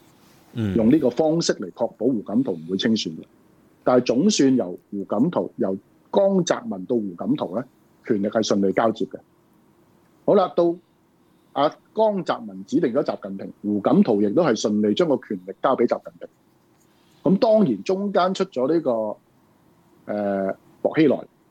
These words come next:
Speaker 2: 同埋呢個，啊，令計劃事件，係嘛？但係實際上唔關胡錦濤事嘅。但係而家死啦，而家去到習近平永續執政，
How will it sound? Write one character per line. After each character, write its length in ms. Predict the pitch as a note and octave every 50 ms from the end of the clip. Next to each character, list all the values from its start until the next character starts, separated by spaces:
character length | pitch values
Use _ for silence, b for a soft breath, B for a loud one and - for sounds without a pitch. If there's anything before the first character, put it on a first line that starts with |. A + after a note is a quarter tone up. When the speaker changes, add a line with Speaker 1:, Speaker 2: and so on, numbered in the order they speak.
| _ _ _ _ _ -
Speaker 2:
同 120 | - F2+
埋 160 | F#2 F2+ F#2 G2+
呢 120 | B2+ D3
個， 580 | C#3 B2 A2+ A2 G#2+ G#2 G2+ G2 G2+ G2+ - - _
啊， 440 | - G#2+ G#2 G#2 G#2 G#2 G#2 G#2+ - - _ _ _ _ _ _ _ _ _ _ _ _ _ _ _ -
令 180 | A#2 G#2 G#2+
計 140 | G#2 A#2 A2+ A2
劃 140 | A2 G2+ -
事 160 | - - G2
件， 220 | F2 - F#2 F#2 - - _ _ _ _ _ _ _ _ _ _ _ _ _ _ _ _ _ _ _ _ _ _ _ _ _ -
係 60 | G2+
嘛？ 100 | G2 A#2+ C3
但 140 | - - B2+
係 40 | -
實 100 | C3+ -
際 160 | D#3+ D3+ D#3
上 220 | - C3 A#2+ A#2 A2+ G#2+ A2+ - _ _ _
唔 100 | - C3+ A2+ G#2 G#2
關 220 | F#3 F#3 F3 C#3+
胡 80 | G#2+ F#2+
錦 160 | A2 A#2 D3
濤 140 | B2+ G2 F2 -
事 120 | - F2+
嘅。 40 | - - - _ _ _ _ _ _ _ _ _ _ _ _ _ _ _ _
但 200 | C3+ C3 B2+ B2
係 60 | A#2+
而 20 |
家 100 | C3 F#3
死 160 | F#3+ - - -
啦， 180 | C#3+ C#3 - A2
而 60 | G#2
家 120 | B2+ E3+
去 120 | D#3 C#3 B2
到 100 | C3 A#2+
習 340 | B2 C3 - - A#2+ G#2 - -
近 160 | A2 A2 A#2
平 180 | A2 G#2 F#2 F#2+
永 180 | G#2 A#2 C3+
續 140 | C3 B2 -
執 160 | - D#3+ -
政， 220 | - - B2 G2